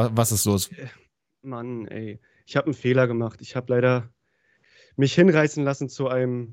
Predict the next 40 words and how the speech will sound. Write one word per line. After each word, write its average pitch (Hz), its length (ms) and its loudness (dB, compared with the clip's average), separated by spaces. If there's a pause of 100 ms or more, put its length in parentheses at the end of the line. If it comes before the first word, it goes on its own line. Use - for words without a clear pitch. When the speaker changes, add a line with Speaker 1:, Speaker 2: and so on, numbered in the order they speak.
(140)
Speaker 1:
ähm, 113 340 -4 (240)
Kommentar-Battle, 135 840 2
mehr 143 180 2
oder 147 180 2
weniger, 160 400 0 (500)
was 127 200 0
ich 139 100 -4
auch 127 100 0
gar 120 140 2
nicht 143 100 -4
erwartet 123 400 -2
hätte. 135 240 -4
So. 135 180 -4
Ich - 180 -8
hab 139 120 -4 (320)
bei 120 160 4
einem 123 260 0
Sky-Post 147 680 0
bei 131 100 0
Instagram, 160 600 2 (520)
wo 139 60 6
die 131 140 0
Aussage 131 400 -2
von 123 340 0
Carsten 123 320 -2
Schmidt, - 280 -4
ja, 131 60 0
ich - 100 -6
hab - 60 -4
mir 131 60 -2
davor 120 240 4
auch 127 60 -2
die - 100 -6
P 131 140 -2
K 135 180 0
angeguckt 147 380 -2
und 120 100 -2
war 117 80 4
halt 120 160 2
auch - 260 0